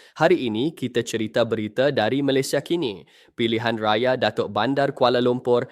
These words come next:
jangan takut dengan kajian, kata Yoh. Soalnya mudah tetapi besar kesannya. Adakah kajian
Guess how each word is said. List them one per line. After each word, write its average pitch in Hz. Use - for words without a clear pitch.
jangan 123
takut 127
dengan 135
kajian, 110
kata 139
Yoh. 107
Soalnya 110
mudah 127
tetapi 110
besar 135
kesannya. 113
Adakah 120
kajian 110